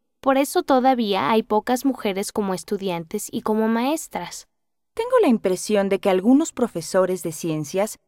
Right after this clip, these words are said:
Speaker 2: tienen prejuicios acerca de las mujeres. ¿No te parece, Marcela?
Speaker 1: Estoy de acuerdo contigo.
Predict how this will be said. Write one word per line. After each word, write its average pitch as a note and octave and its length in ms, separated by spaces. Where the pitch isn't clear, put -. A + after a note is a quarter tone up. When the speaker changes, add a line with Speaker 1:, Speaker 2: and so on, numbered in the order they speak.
Speaker 2:
tienen D4+ 300
prejuicios G#3+ 680
acerca F3 420
de E3+ 80
las E3 180
mujeres. E3 600
¿No C#4 120
te G#4 100
parece, F3 360
Marcela? F3 600
Speaker 1:
Estoy F#4 320
de F#4 120
acuerdo A3 420
contigo. F#3 640